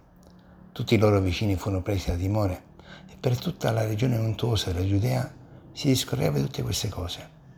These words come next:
Tutti coloro che lo udivano le custodivano in cuor loro, dicendo: "Che sarà mai questo bambino?"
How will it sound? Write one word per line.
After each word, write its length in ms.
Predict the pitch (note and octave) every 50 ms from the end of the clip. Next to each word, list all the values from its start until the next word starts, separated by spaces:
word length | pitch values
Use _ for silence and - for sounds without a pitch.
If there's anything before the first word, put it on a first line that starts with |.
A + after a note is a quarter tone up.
| - - - - - - - - - -
Tutti 300 | - F#3+ - - - G#2
coloro 340 | F#2 G#2 G2 G#2+ A2 G#2 G2
che 140 | F2 F2+
lo 80 | F2 F2+
udivano 480 | F2 F2+ G#2+ A2 A#2+ A#2+ G2+ - - - - - - - -
le 140 | - A#2 A#2
custodivano 560 | A#2+ G2+ - - A#2 A2+ A2+ G#2+ A2 G#2+ G#2
in 80 | G2+
cuor 180 | G2 - G2+ G2+
loro, 440 | A2+ B2 C#3 C#3+ B2+ G2+ F2 - - - - - - - - -
dicendo: 720 | - E3+ - B2 E3 F#3 F3 D#3+ C#3+ C3 A#2+ G#2+ - - - - - - - - - -
"Che 100 | - -
sarà 280 | - - - - A2 G#2+
mai 240 | G2 F#2+ F#2+ F#2+ F2+
questo 260 | F2+ F2 - - -
bambino?" 480 | F2 F2+ F2+ G#2+ B2 C3+ D#3 D#3 -